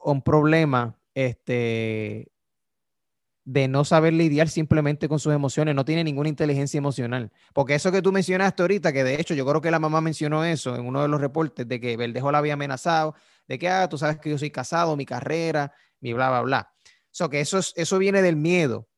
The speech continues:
Él está, ¿tiene miedo de qué? De perder su esposa, de perder su familia, de perder su, su reputación. Acuérdate que esa es la identidad de una persona.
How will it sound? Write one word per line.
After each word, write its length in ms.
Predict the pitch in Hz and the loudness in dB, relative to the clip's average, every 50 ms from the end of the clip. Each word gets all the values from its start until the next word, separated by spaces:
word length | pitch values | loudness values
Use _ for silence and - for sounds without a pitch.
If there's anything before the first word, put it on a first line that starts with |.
| _ _ _ | _ _ _
Él 140 | - 147 156 | -4 -2 -2
está, 480 | 170 - - - 185 185 190 - - _ _ _ _ _ _ _ _ _ _ _ _ _ _ | -2 0 2 4 4 4 4 0 -6 _ _ _ _ _ _ _ _ _ _ _ _ _ _
¿tiene 240 | _ - 165 175 185 | _ -4 -2 -2 0
miedo 260 | 180 185 185 185 185 | 0 2 2 2 4
de 140 | 175 170 156 | 2 2 0
qué? 320 | - 165 151 120 107 - _ _ _ _ _ _ _ _ _ _ _ _ _ _ _ _ _ _ _ _ _ | 0 -2 -4 -4 -6 -10 _ _ _ _ _ _ _ _ _ _ _ _ _ _ _ _ _ _ _ _ _
De 140 | 131 123 | -12 -8
perder 320 | - 131 123 117 123 135 139 | -6 -6 -6 -4 -4 -6 -4
su 100 | - 160 | -2 -2
esposa, 540 | - - - 160 160 156 127 113 120 101 113 | -4 0 2 2 2 2 0 -2 -8 -10 -8
de 140 | 127 123 113 | -8 -8 -8
perder 260 | - 123 117 127 131 | -8 -6 -6 -6 -6
su 120 | - 156 | -6 -8
familia, 500 | 131 - 147 139 147 156 151 135 123 113 | -6 -4 -4 -4 -2 -4 -4 -4 -6 -4
de 120 | 117 135 131 | -4 -6 -6
perder 340 | - 139 131 123 151 151 143 | -6 -8 -6 -4 -4 -4 -4
su, 320 | - - - 170 156 147 | -6 -4 -2 -2 -2 -2
su 180 | - - - 160 | -4 -4 -4 -2
reputación. 880 | 143 135 139 135 - 147 139 - 131 123 - - 160 170 156 117 104 - _ _ _ _ _ | -2 -2 -4 -4 -6 -6 -4 -6 -6 -6 -4 -4 -4 -4 -4 -6 -8 -14 _ _ _ _ _
Acuérdate 340 | - 127 135 160 180 185 202 | -4 0 4 4 4 4 4
que 60 | 170 190 | 0 0
esa 140 | 170 196 | 0 2
es 40 | 190 | 2
la 60 | 190 | 4
identidad 400 | 190 180 180 175 - 151 151 165 170 | 4 4 2 0 -2 -2 -2 0 0
de 60 | 170 | 0
una 160 | 165 165 160 | 0 -2 -2
persona. 560 | - 147 139 - - 170 185 165 120 101 101 | -2 -4 -4 -4 -4 -2 -2 -2 -4 -8 -12